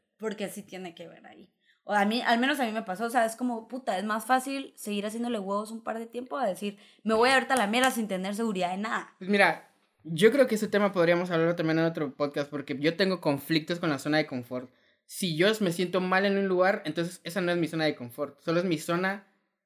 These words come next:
Speaker 2: de conformidad. Yo
Speaker 1: Sí.
Speaker 2: creo que es confort, pero en español.
Speaker 1: <laughs> No, no es diferente, pero
Speaker 2: Sí,
Speaker 1: sí
Speaker 2: es, es
Speaker 1: hay,
Speaker 2: diferente,
Speaker 1: tal vez sí
Speaker 2: porque
Speaker 1: existe
Speaker 2: no me
Speaker 1: una,
Speaker 2: siento
Speaker 1: una
Speaker 2: bien.
Speaker 1: diferencia entre zona cómoda y zona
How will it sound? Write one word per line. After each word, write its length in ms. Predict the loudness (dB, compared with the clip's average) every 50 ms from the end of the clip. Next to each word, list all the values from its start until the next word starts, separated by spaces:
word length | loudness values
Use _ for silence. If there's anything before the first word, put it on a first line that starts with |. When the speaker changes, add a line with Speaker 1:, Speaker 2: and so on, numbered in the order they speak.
| _ _ _ _ _
Speaker 2:
de 960 | _ -2 0 2 2 2 0 0 0 0 -2 -2 -2 -4 -4 -6 -8 -10 _ _ _ _ _ _ _ _
conformidad. 800 | 0 0 0 2 0 -2 0 0 0 0 0 -2 -2 -4 -8 _ _ _ _ _ _ _ _ _ -10 -8 -2 -2 -2 0 2
Yo 100 | 2 4
Speaker 1:
Sí. 60 | 6
Speaker 2:
creo 120 | 4 6
que 60 | 4 4
es 80 | 6
confort, 480 | 6 4 4 4 2 4 4 6 6 6
pero 140 | 6 8 8
en 60 | 10 8
español. 520 | 6 6 6 6 6 8 8 6 4 4 2
Speaker 1:
<laughs> 40 | -4 -12 -12 -14 -14 -18 -4 _
No, 300 | 2 4 4 4 4 2 2
no 100 | 0 4 6
es 80 | 6
diferente, 560 | 6 6 4 0 0 0 0 -2 -2 -8 -10 -6 -2
pero 180 | 0 0 0
Speaker 2:
Sí, 100 | 4 6
Speaker 1:
sí 40 | 8 8
Speaker 2:
es, 60 | 8
es 60 | 8
Speaker 1:
hay, 120 | 8 8 8
Speaker 2:
diferente, 380 | 8 8 8 6 6 4 4
Speaker 1:
tal 140 | 6 6 8
vez 140 | 8 6 4
sí 80 | 4 0
Speaker 2:
porque 120 | 0 2 2
Speaker 1:
existe 120 | 4 6
Speaker 2:
no 60 | 8
me 80 | 8 8
Speaker 1:
una, 100 | 8 8
Speaker 2:
siento 180 | 6 4 4 6
Speaker 1:
una 100 | 6 6
Speaker 2:
bien. 120 | 6 6
Speaker 1:
diferencia 380 | 6 6 4 4 4 2 2 0
entre 280 | -2 -2 -2 -4 -6 -6
zona 360 | -4 -2 0 0 0 0 2
cómoda 520 | 2 4 4 4 2 0 -2 -2 -4 -6 -6
y 120 | -8 -8
zona 500 | -8 -8 -8 -6 -6 -6 -6 -8 -12 _